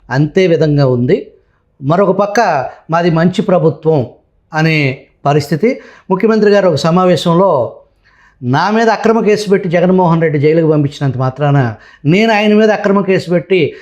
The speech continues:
ఆ, జైలుకు పంపించాలి అనుకోవటం అది తప్పు, అట్లా కుదరదు, అట్లా చేయటం సాధ్యపడదు అని చెప్పేసి ముఖ్యమంత్రి గారు అన్న భావన వేరైనప్పటికీ అది కేడర్లో కానీ ప్రజల్లో కానీ తటస్థుల్లో కానీ వెళ్ళిన విధానం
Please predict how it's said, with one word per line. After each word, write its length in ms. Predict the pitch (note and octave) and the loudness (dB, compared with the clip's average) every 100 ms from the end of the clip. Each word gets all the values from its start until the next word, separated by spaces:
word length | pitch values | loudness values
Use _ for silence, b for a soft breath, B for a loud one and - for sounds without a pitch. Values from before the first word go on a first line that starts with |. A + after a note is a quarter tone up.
| B D#3+ | B -2
ఆ, 180 | D3+ D3 | 0 0
జైలుకు 360 | C#3+ F3 F#3+ | 0 2 2
పంపించాలి 600 | F3 E3+ F3 F3+ - D#3+ | 2 0 0 -2 0 0
అనుకోవటం 1040 | C#3 E3+ G#3+ B3 A#3+ A#3 B3 B3+ E3+ A2+ G2+ _ _ _ _ _ _ _ | 2 0 2 0 0 0 0 0 0 -4 -8 _ _ _ _ _ _ _
అది 160 | C3 C3 | -2 0
తప్పు, 600 | C3+ D3+ - A#3+ D4+ - B - | 0 -4 0 0 0 -6 B -10
అట్లా 240 | B2+ C#3+ | -6 -4
కుదరదు, 720 | B2+ - D#3+ F#3+ F#3 B3+ D4 - | -4 -2 2 2 2 2 0 -4
అట్లా 260 | C#3 - C3 D3+ | -6 -4 -2 -2
చేయటం 420 | D3+ D#3 C3+ A2 B B | 0 0 -2 -4 B B
సాధ్యపడదు 640 | - D3+ D3 D3 D#3 C#3+ E3 | -4 -4 -2 -2 -2 2 2
అని 220 | D3 D3 | 2 0
చెప్పేసి 800 | C#3+ D#3 - C#3+ G#3 C#3+ D3 C#3+ B B B B _ - | 0 2 2 2 2 2 2 -2 B B B B _ -6
ముఖ్యమంత్రి 500 | D#3 G3 G#3 F#3 F#3+ | -2 0 0 2 2
గారు 180 | F#3+ F3 | 2 0
అన్న 520 | E3+ E3 D#3+ C3+ B2 - - | 0 0 0 -2 -6 -14 -14
భావన 440 | A2+ D#3+ G3+ B3 | -4 0 0 0
వేరైనప్పటికీ 840 | A3+ G#3+ G#3+ G#3 G#3 G#3 B3 F3+ C3 B B D3 | 2 2 2 0 -2 0 0 2 -2 B B -2
అది 160 | D3+ | -2
కేడర్లో 520 | D3 E3 F3 G#3 G#3+ | -2 -2 -2 2 2
కానీ 280 | F#3+ G#3 A3 | 2 0 0
ప్రజల్లో 400 | G#3+ E3 F#3 F#3+ | 0 2 4 4
కానీ 260 | F3 F3+ F#3+ | 2 2 0
తటస్థుల్లో 640 | E3 C#3+ D#3 - D#3+ D#3 | -2 -4 -6 -4 -2 0
కానీ 280 | D3+ D#3 D#3+ | 0 0 0
వెళ్ళిన 400 | C3 C3+ D3 C3 | 0 0 0 -2
విధానం 680 | A2+ A#2+ D#3 E3+ C3+ B2 | -2 0 0 0 0 -2